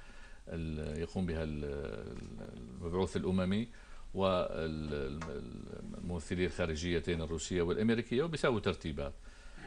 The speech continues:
لكن بالمحصلة بده يصير في نقاش. هذا النقاش سيمشي، يعني، سيتحرك على سكة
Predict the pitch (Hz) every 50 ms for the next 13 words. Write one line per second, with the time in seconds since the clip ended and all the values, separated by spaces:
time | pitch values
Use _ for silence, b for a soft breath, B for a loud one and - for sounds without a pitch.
0 | B B - 123 143 139 - 139 127 131 127 - - - - - - - 113 151
1 | 156 131 120 - 127 - - - - 92 87 92 101 123 - - 127 123 139 139
2 | - - 156 143 120 - - 123 117 117 120 - b b b b b - - -
3 | - - - - - - - - - 104 107 113 120 117 - 110 90 78 - -
4 | - - - - - - b b b b b b - - 170 185 165 165 147 139
5 | 135 127 120 - - 156 160 151 - - - 123 117 120 139 139 135 - - -
6 | - 113 95 85 87 90 - - 104 95 - - - 139 123 131 139 139 - -
7 | - b b b b b b b b b b - 98 110 120 107 98 92 92 -
8 | - - - - - 117